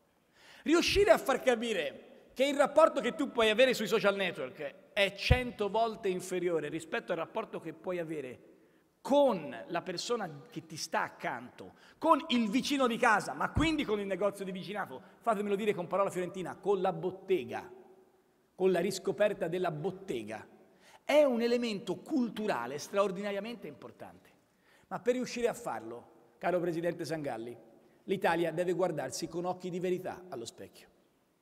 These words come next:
Noi oggi festeggiamo, si fa per dire, dei dati positivi, gli ennesimi sull'occupazione.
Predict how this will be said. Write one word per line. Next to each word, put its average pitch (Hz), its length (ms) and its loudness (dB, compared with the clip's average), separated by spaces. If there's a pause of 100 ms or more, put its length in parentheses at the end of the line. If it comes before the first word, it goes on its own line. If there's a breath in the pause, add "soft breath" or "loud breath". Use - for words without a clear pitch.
(320 soft breath)
Noi 294 160 4
oggi 262 220 8
festeggiamo, 185 760 0
si - 160 -10
fa 175 140 -4
per 156 220 -8
dire, 143 540 -12
dei 247 160 -8
dati 220 280 0
positivi, 196 960 -10
gli 190 140 -4
ennesimi 170 500 -4
sull'occupazione. 190 840 -10